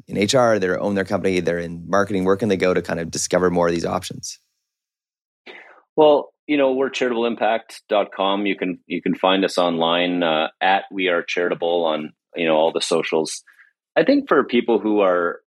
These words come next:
Speaker 2: really interested in charitable giving, you know, I, I really encourage people just to reach out to us in person, send us an email, you know, reach out on our chat, call our team. You know, we have a team there to support people,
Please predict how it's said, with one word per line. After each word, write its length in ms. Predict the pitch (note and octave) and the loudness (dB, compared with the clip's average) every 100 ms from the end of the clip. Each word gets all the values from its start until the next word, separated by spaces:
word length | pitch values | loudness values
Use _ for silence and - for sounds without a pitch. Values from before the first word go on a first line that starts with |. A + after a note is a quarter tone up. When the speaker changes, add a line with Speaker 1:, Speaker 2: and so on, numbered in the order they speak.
| _ F#2 | _ -2
Speaker 2:
really 360 | G2+ G2+ F#2+ | 2 4 2
interested 400 | E2 - - F2 | -2 -4 -4 -2
in 140 | D#2+ D2+ | -4 -6
charitable 360 | - E2 D2+ | -2 0 -2
giving, 480 | C#2+ D#2+ D#2 D#2 D2 - | -2 0 0 -2 -6 -4
you 80 | |
know, 220 | E2+ D#2+ - | -2 0 0
I, 180 | G2+ - | 0 0
I 180 | F2+ | 2
really 320 | B2+ A#2+ F#2+ E2 | 0 0 -2 -2
encourage 320 | - D#2 - | -6 -8 -8
people 180 | D#2 D2+ | -8 -6
just 160 | - | -6
to 80 | D2+ | -6
reach 240 | D2+ D#2+ | -4 -2
out 160 | D#2+ D2+ | -2 -2
to 120 | D#2+ | -2
us 140 | D2 D2 | -2 -4
in 80 | - | -4
person, 420 | D#2+ D2+ C2+ C2 | -2 0 -2 -6
send 220 | - E2+ | 0 0
us 160 | D#2+ - | 0 -2
an 60 | |
email, 440 | D#2 D#2 D2+ D2 - _ _ - | 0 0 2 0 -4 _ _ -4
you 80 | E2+ | 0
know, 80 | D#2 | 2
reach 240 | E2 D#2+ | 2 2
out 160 | F2 E2 | 2 2
on 140 | D#2 | 0
our 160 | D2+ D2+ | -2 -2
chat, 400 | - D#2+ D2+ D2 _ _ _ _ _ - | -2 0 0 -4 _ _ _ _ _ -12
call 420 | - F2 F2 E2+ | 0 2 2 0
our 160 | D#2+ D#2 | 0 -2
team. 540 | - E2+ E2 D#2+ D2+ | -4 -6 -6 -6 -6
You 80 | F#2+ | -2
know, 180 | F2+ D#2+ | -2 -2
we 160 | F2+ F2 | -4 -2
have 180 | F#2 F#2 | 0 0
a 80 | F#2 | -2
team 340 | - F#2+ F2+ | -2 0 0
there 420 | E2+ E2+ E2 D#2+ - _ _ _ - | 0 0 0 -2 -8 _ _ _ -8
to 120 | F#2 | -6
support 640 | - - - - G2 - - | -4 -4 -6 2 2 2 -2
people, 400 | G2 - D2+ | -4 -2 -4